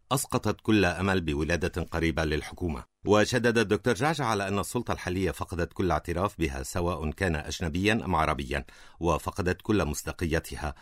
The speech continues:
ووضعت رأس لبنان تحت سابع أرض، ولا أحد يثق بها لا في الخارج ولا في الداخل، هذا فضلاً عن إخفاقاتها الكاملة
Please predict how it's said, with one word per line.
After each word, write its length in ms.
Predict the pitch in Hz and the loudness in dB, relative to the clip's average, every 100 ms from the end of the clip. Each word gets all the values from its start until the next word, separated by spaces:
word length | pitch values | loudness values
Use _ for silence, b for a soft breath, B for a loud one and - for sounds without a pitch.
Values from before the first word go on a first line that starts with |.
| b - | b -2
ووضعت 580 | 82 73 85 80 73 101 | 0 2 2 2 0 -6
رأس 180 | - 78 | -6 -4
لبنان 460 | 73 64 90 120 | -4 0 0 0
تحت 220 | - - | -4 -8
سابع 400 | 80 101 80 76 85 | -4 -2 0 0 0
أرض، 180 | 76 - b b - | -2 -4 b b -4
ولا 340 | 90 78 71 | 0 0 0
أحد 260 | 92 98 80 | -4 -4 -2
يثق 340 | 90 80 - | -4 -4 -6
بها 280 | 76 87 90 | 0 2 2
لا 140 | 82 107 | 0 0
في 100 | 87 | -4
الخارج 460 | 80 95 92 90 b b - | -2 2 2 0 b b -2
ولا 200 | 98 95 | 2 2
في 100 | - | 2
الداخل، 400 | 73 78 - 71 b b - | -4 -4 -6 -10 b b -4
هذا 240 | 95 76 | -2 0
فضلاً 440 | 73 95 76 98 98 | 0 0 2 2 0
عن 140 | 78 | -2
إخفاقاتها 640 | - - 82 101 - 73 76 | -6 -6 -2 -2 -2 -4 -4
الكاملة 580 | 69 - 101 90 92 | -4 0 2 4 2